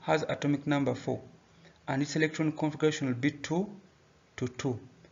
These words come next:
It has two electrons. Magnesium has atomic number twelve. Electronic configuration will be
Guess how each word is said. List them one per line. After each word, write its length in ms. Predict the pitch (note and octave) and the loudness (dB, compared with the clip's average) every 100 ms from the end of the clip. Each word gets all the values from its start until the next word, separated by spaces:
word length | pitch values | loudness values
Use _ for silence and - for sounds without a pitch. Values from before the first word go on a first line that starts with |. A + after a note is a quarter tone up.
| _ - | _ -12
It 140 | C3 | 0
has 200 | C#3 C#3+ | 6 6
two 140 | - C#3 | 6 4
electrons. 600 | B2 A#2+ - - - - - - - | 6 4 2 -2 -2 -8 -16 -8 6
Magnesium 680 | C#3 C#3 G3+ F3 E3 G3 G#3+ - - - - - | 8 10 10 12 10 10 4 -8 -20 -20 -20 0
has 220 | - D#3 | 4 4
atomic 380 | C#3 D3 D3 D3 | 4 4 2 4
number 260 | D3 C3 | 4 4
twelve. 320 | - C3+ A#2+ A#2 - - - - | 2 2 0 -2 -10 -20 -20 -6
Electronic 460 | C3 C3 - E3+ E3 | -2 -2 0 0 2
configuration 640 | D#3+ - - D#3 D#3+ D3 | -2 -2 -2 0 0 0
will 80 | B2+ | -2
be 320 | B2 G3+ G#3 | 0 -2 -2